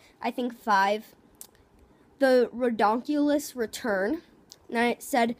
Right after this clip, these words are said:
"Shout outs to whoever gets that." Tomorrow, you'll understand what it is, and yeah.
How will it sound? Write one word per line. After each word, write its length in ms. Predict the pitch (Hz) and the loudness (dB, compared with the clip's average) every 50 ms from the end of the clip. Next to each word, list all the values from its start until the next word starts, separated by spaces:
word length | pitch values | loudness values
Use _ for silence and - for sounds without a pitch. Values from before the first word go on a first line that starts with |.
| _ _ _ _ _ | _ _ _ _ _
"Shout 260 | - - 247 226 226 | -2 0 2 2 2
outs 200 | 226 226 233 - | 0 -2 -2 -4
to 120 | 277 269 | -4 -4
whoever 400 | 240 233 254 247 240 233 226 240 233 | -2 -2 -2 -2 -2 -2 -4 -6 -4
gets 280 | 214 294 - - - | -2 -2 -2 -2 -4
that." 260 | - - 190 190 - - _ _ _ _ _ - | -4 -2 0 0 -2 -4 _ _ _ _ _ -8
Tomorrow, 520 | - - 381 381 370 370 381 370 381 330 311 - - | -2 -2 0 0 0 0 -2 -2 -4 -6 -8 -10 -4
you'll 240 | 262 311 294 294 | -2 0 2 2
understand 760 | 269 262 262 254 240 - - - 247 233 226 214 226 220 - - _ _ _ _ _ _ _ _ _ _ _ _ _ _ _ - | 0 0 -2 -4 -6 -8 -4 -2 -2 0 0 -2 -4 -6 -8 -14 _ _ _ _ _ _ _ _ _ _ _ _ _ _ _ -6
what 220 | 233 233 220 214 | -2 0 2 2
it 140 | 220 285 - - | 2 0 -2 -2
is, 640 | 330 370 359 349 359 349 339 339 339 320 311 - - - | -4 -4 -2 -4 -4 -4 -4 -4 -6 -6 -8 -8 -6 -2
and 880 | 226 233 233 233 233 233 233 233 226 226 226 220 220 214 214 220 226 | 0 0 2 2 0 0 -2 -2 -2 -2 -2 -4 -4 -4 -4 -6 -6
yeah. 440 | 220 220 196 107 101 101 69 - 226 | -6 -8 -8 -6 -6 -4 -4 -4 -6